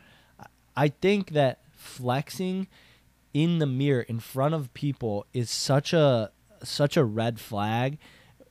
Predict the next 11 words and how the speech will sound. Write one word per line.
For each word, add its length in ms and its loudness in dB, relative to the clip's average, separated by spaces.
that 380 -2
it 280 0
just, 360 0
it's 200 -2
hard 420 2
for 100 -8
me 180 2
to 200 -2
look 360 -2
past 420 -4
that. 240 -8